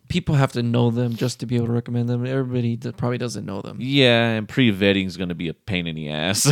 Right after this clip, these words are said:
Speaker 2: <laughs>
Speaker 1: Yes.
Speaker 2: So we'll think of another format we can do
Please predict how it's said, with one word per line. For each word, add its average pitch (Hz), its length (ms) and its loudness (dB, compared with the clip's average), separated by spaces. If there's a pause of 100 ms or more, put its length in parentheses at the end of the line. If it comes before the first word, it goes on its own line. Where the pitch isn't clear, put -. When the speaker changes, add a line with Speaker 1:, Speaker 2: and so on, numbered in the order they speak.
(140)
Speaker 2:
<laughs> - 40 -10
Speaker 1:
Yes. 165 600 2 (880)
Speaker 2:
So 113 460 4
we'll 170 240 4
think 170 300 0
of 143 100 2
another 131 340 6
format 110 580 2
we 107 120 0
can 117 160 0
do 131 420 2